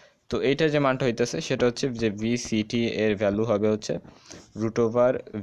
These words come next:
V, আহ, সি স্কয়ার প্লাস V, আহ, মানে মাইনাস ভি টি স্কয়ার, এরকম একটা বিষয়। কিন্তু এই মাইনাসটা আসলে দেওয়া লাগে না, কারণ কি, যখন তুমি আসলে basically মান নির্ণয় করবা, তখন তুমি just কি লিখতে পারো? ভি টি স্কয়ার, সেম কথা।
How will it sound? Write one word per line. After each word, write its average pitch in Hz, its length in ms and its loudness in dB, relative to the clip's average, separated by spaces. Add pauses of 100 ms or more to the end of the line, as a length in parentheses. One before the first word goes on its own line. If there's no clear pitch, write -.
V, - 0 -
আহ, 107 640 -2
সি 107 260 -2
স্কয়ার 117 400 0
প্লাস 101 480 -2
V, - 20 -6
আহ, 104 720 -2 (120)
মানে 110 160 2
মাইনাস 113 540 2
ভি 107 200 0
টি 104 280 -2
স্কয়ার, - 320 -6 (160)
এরকম 107 320 -2
একটা 104 220 -4
বিষয়। 95 300 -6 (500)
কিন্তু 143 160 0
এই 143 60 2
মাইনাসটা 143 420 2
আসলে 165 180 2
দেওয়া 127 180 4
লাগে 90 220 4
না, - 200 -10
কারণ 110 220 2
কি, 131 140 -2
যখন 104 240 -2
তুমি 110 140 -2
আসলে 110 260 -2
basically 113 280 -2
মান 101 240 0
নির্ণয় 110 280 -2
করবা, 117 240 -4 (400)
তখন 143 240 -2
তুমি 135 200 0
just 120 380 -2
কি 117 100 -8
লিখতে 123 240 -4
পারো? 151 200 -2
ভি 107 200 -2
টি 98 240 -4
স্কয়ার, - 300 -10
সেম 107 300 -2
কথা। 104 280 -2